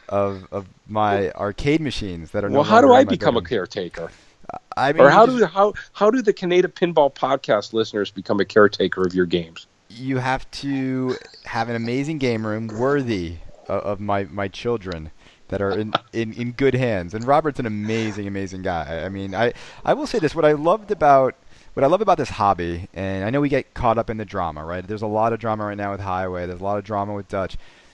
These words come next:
Speaker 1: Uh, what keeps me excited about pinball are all the amazing people you meet,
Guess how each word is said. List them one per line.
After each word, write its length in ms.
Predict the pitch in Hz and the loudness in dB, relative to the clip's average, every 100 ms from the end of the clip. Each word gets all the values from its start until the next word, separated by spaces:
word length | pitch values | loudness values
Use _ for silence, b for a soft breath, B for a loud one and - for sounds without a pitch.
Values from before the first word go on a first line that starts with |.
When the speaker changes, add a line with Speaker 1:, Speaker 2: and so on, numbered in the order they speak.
| b - | b -14
Speaker 1:
Uh, 320 | 107 104 92 - | -6 -4 -4 -4
what 260 | 123 131 | -6 -6
keeps 360 | - 180 170 - | -8 -8 -8 -8
me 280 | 151 135 120 | -6 -4 -4
excited 500 | 110 - 120 110 104 | -8 -8 -4 -4 -2
about 240 | 101 98 | -4 -4
pinball 400 | 107 101 98 92 | -6 -4 -4 -4
are 200 | 92 92 | -4 -4
all 140 | 104 | -4
the 120 | 104 107 | -4 -6
amazing 400 | 104 104 98 92 | -6 -8 -8 -12
people 360 | 107 104 101 | -12 -10 -10
you 80 | 92 | -10
meet, 360 | 92 92 101 | -10 -10 -12